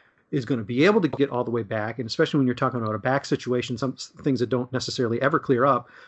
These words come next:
uh, it's still definitely up for question. I, I would tab some of the underachieving last year, though, onto the injury. And if he is healthy, I'm gonna go forward with Kelvin as, as with a, a level of pretty decent confidence,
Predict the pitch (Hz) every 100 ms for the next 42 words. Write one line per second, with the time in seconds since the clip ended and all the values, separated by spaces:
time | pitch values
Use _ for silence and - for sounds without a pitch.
0 | - 139 156 - 262 233 175 170 139 131
1 | 127 - 131 113 - 101 - 127 131 -
2 | 131 131 185 190 185 - 165 165 156 -
3 | - 170 170 151 160 151 127 - 147 135
4 | 135 131 - 127 120 123 120 - _ _
5 | - 147 151 135 139 139 135 127 - 127
6 | 127 127 127 - 135 131 156 196 190 180
7 | 170 - 170 175 165 202 202 202 160 143
8 | 135 160 - 156 147 123 123 - 147 135
9 | 131 131 120 110 - 127 113 107 - 170
10 | 175 175 180 196 185 202 202 214 196 185
11 | 196 180 170 135 - - 180 131 135 131
12 | 120 131 127 117